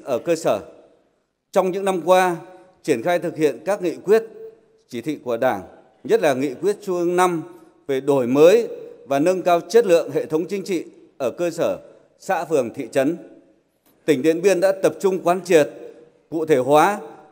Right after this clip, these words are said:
bằng các chương trình, hành động để triển khai thực hiện trong toàn Đảng bộ. Tỉnh đã xác định đây là nhiệm vụ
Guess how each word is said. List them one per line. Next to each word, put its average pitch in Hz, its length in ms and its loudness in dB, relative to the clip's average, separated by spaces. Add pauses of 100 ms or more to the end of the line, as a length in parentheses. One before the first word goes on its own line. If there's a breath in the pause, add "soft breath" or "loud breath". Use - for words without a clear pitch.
(120)
bằng 131 200 -4
các 208 240 -2
chương 180 200 -2
trình, 127 600 0
hành 135 200 -4
động 139 200 0 (680)
để 131 140 -2
triển 113 320 -4
khai 175 160 0
thực 175 160 -4
hiện 147 260 0 (500)
trong 175 280 -2
toàn 151 200 4
Đảng 120 200 -2
bộ. 135 240 2 (960)
Tỉnh 127 200 0
đã 170 120 -2
xác 202 260 -2
định 160 400 2
đây 180 140 0
là 151 140 2
nhiệm 139 240 -2
vụ 139 200 -6